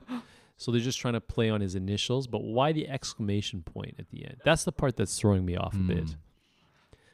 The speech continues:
Speaker 1: It's open to interpretation. I mean,
Speaker 2: Yeah.
Speaker 1: he is a spectacular basketball player, right? He's at another level that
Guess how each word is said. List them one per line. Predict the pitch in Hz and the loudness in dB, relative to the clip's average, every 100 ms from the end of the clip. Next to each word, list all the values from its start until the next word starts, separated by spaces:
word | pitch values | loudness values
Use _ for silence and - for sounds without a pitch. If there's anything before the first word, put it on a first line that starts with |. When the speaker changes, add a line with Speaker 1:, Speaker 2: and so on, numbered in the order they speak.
| _ | _
Speaker 1:
It's | - | -12
open | - 110 113 | -6 0 2
to | 101 | 2
interpretation. | 104 98 107 101 90 95 104 87 85 | 2 2 -2 -2 -2 -2 -2 -4 -2
I | 104 | 0
mean, | 117 110 | 4 6
Speaker 2:
Yeah. | 101 95 90 | 6 2 0
Speaker 1:
he | 87 135 | 4 6
is | 139 | 8
a | 131 | 4
spectacular | - 107 - 107 110 - 98 | 2 -2 0 -2 -2 -2 -2
basketball | 90 90 101 98 80 | 0 -2 -4 -4 -4
player, | 82 85 85 85 - | -6 -8 -8 -12 -10
right? | 98 90 | -6 -2
He's | 110 127 | 0 0
at | 123 | 2
another | 110 110 101 | 2 2 2
level | 92 92 90 82 80 - - _ | 2 0 0 -4 -6 -14 -20 _
that | 92 85 | -2 -2